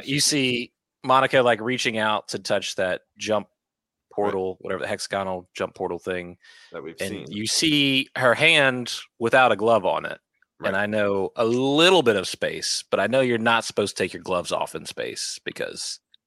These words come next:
Speaker 2: space is a vacuum.
Speaker 1: I
Speaker 2: So
Speaker 1: didn't
Speaker 2: did she take the
Speaker 1: notice that.
Speaker 2: glove off to touch it, or is that just
Speaker 1: Or
Speaker 2: some
Speaker 1: did it
Speaker 2: kind of
Speaker 1: pull the
Speaker 2: weird
Speaker 1: glove off?
Speaker 2: phasing? I mean, you definitely see, like, her fingers.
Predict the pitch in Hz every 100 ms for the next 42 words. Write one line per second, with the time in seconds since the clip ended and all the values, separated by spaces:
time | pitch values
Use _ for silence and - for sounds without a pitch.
0 | _ - - 98 82 82 82 87 - -
1 | 50 - _ _ _ _ - 294 302 202
2 | 311 320 165 214 185 196 190 180 185 -
3 | 170 185 175 - 170 - _ 113 110 107
4 | 101 104 - 98 98 101 92 98 92 -
5 | _ _ _ _ _ _ _ _ _ -
6 | 285 285 294 233 226 - 220 - 285 302
7 | 330 370 403 113 117 110 110 - _ _
8 | _ _ _ _ _ _ _ _ _ _
9 | _ - 123 127 151 185 175 156 - 160
10 | 143 120 - 135 120 139 110 82 82 -
11 | -